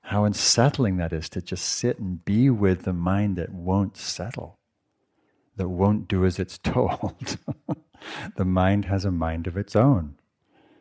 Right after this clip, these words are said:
and it's rarely interested in sitting and walking and paying te-, paying attention. I always think it's interesting that the mind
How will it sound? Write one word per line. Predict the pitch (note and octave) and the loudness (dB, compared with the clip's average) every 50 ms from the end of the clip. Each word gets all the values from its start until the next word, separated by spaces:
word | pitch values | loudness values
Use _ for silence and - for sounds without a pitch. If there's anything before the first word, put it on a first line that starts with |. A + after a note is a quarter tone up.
| _ _ _ _ _ _ _ _ _ _ _ _ - | _ _ _ _ _ _ _ _ _ _ _ _ -8
and | - F2 F2 | -6 -4 -4
it's | - - | -4 -2
rarely | E2+ E2 F2+ F#2+ G2+ G2+ G#2 G#2 G2+ G2 F#2 | 0 4 6 6 6 6 6 6 4 2 0
interested | - G2 F#2 F2+ - - F2+ F2 - - F2+ F2 | 0 0 -2 0 0 0 0 0 -2 -4 -4 -2
in | F2+ F2+ | -2 -4
sitting | F2+ - - - F2 E2 F2+ F2+ F#2+ | -4 -4 -4 -4 -2 0 0 0 2
and | G2 G2+ F2+ | 2 2 4
walking | G2 A2 C3+ D#3 - - F#2 E2 E2 | 6 6 6 6 4 0 -6 -4 -4
and | E2+ E2+ | -4 -4
paying | - G2 G2 G2 G#2 | -2 0 0 0 0
te-, | - A#2+ B2 - | -2 -2 -4 -4
paying | - - G#2+ G2 G2+ A2 | -2 -2 -2 0 0 0
attention. | - - C3 D3 D#3 - - F2 C#2+ C#2+ - _ _ _ _ _ _ _ _ _ _ _ _ _ _ _ _ _ _ _ _ _ _ _ _ _ _ - - | 0 0 0 0 0 -2 -6 -10 -12 -14 -18 _ _ _ _ _ _ _ _ _ _ _ _ _ _ _ _ _ _ _ _ _ _ _ _ _ _ -12 -4
I | - F#2+ | 0 2
always | G#2+ A2+ - | 2 2 4
think | C3+ A#2+ G#2 - | 2 2 2 2
it's | F2+ - - - | -2 -2 -4 -2
interesting | G#2 A#2 C3 - - A#2 - - - G2+ F#2 | 0 2 2 4 2 0 0 0 -2 -2 -2
that | E2 F#2+ - - | -2 -4 -4 -4
the | F#2 | -4
mind | F2+ F2+ F2+ F#2+ G2+ A2 A#2 B2 B2 B2 G#2+ | -2 0 2 4 4 6 6 6 6 4 2